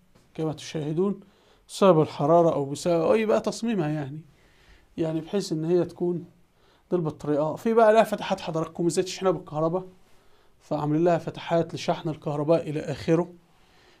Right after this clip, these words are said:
وفيها إن أنت كمان تشحن منها كهرباء. يعني مثلا هنا حضراتكم في هنا الفلاشات. لو معاك هاتف ولا حاجة هي تشحن لك.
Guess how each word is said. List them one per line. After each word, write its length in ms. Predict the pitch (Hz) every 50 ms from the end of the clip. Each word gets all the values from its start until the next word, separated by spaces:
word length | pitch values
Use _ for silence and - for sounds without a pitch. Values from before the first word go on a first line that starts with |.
| _ -
وفيها 240 | - - - 202 208
إن 100 | 202 202
أنت 140 | 220 214 208
كمان 280 | 190 208 214 220 190
تشحن 280 | 196 233 208 - - 208
منها 200 | 214 233 220 214
كهرباء. 520 | 208 208 190 190 202 202 240 226 214 - - _ _ _ _ _ _ _ _ _ _ _ _ _ _ _ _ _ _ _ -
يعني 240 | - 147 139 151 151
مثلا 480 | 165 185 185 185 - 160 160 151 165 190
هنا 100 | 180 170
حضراتكم 540 | - 160 147 156 175 180 180 180 - 185
في 280 | 180 - - 196 180 190
هنا 80 | 190 185
الفلاشات. 760 | 175 - - 165 160 - - 180 175 165 165 - _ _ - _ _ _ _ _ _ _ _ - _ _ _ _ -
لو 140 | 160 147 147
معاك 340 | 151 156 175 180 180 - -
هاتف 280 | 190 190 - - -
ولا 160 | 165 151 151 -
حاجة 280 | - 185 180 185 196
هي 160 | 185 196 190
تشحن 280 | 170 180 165 - - 190
لك. 320 | 180 165 160 165 - -